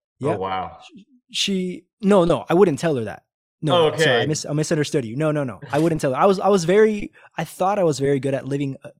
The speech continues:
Speaker 2: a secret life, right? I was
Speaker 1: Mm.
Speaker 2: kinda one of those guys. I was trying to be who I needed to be in the moment,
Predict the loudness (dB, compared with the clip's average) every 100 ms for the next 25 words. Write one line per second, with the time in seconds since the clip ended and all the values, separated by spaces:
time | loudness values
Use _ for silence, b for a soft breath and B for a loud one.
0 | _ _ _ -12 -8 -8 -8 -10 -14 -16
1 | -20 -12 -12 -10 -8 -6 -6 -8 -8 -8
2 | -10 -10 -10 -14 -16 -16 -16 -14 -12 -12
3 | -12 -14 -18 _ _ -2 0 2 0 0
4 | -4 -6 -4 -2 -2 -4 -6 -10 -12 -16
5 | -20